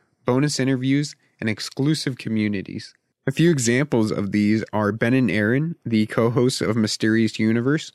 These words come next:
that make a substantial profit from their premium content program called Mysterious Universe Plus, where they charge nine dollars a month for some extra content with no ads. Another example is the,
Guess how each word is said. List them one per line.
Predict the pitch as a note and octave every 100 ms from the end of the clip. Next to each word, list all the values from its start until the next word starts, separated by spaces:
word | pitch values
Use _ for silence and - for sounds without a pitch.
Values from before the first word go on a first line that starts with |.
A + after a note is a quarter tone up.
| - _ -
that |
make | A2 B2+
a | C#3+
substantial | - B2 - C#3 D#3+ D#3
profit | C3+ A2+ A2 A2 G2+ -
from | - A2
their | G#2 G2+
premium | - A#2 A2+ G#2+ G#2+ -
content | - G#2 A2 B2 -
program | C3+ B2 C3+ D3+ D3
called | - G#2 G#2
Mysterious | G2+ - - A2+ A2 A2+ -
Universe | A2 A2 G2+ G2
Plus, | - G2+ G#2 C#3 - _ _ _ _ -
where | A2+
they | B2
charge | - C3+ A#2
nine | A#2 A#2+ C#3
dollars | C3+ B2 A2+
a | G#2+
month | F#2+ G2 F#2 - -
for | - G#2+ G#2 G#2
some | - A2+
extra | - B2+ - C3 G#2+ -
content | G#2+ G2+ G2 G2 B1
with | G2
no | F#2+ F#2 G1+
ads. | E2+ C#2 - - _ _ _ _ _ _ -
Another | A#2 B2 C#3
example | A#2 A#2+ A2+ A2 G#2
is | D2+ A2
the, | A2 A2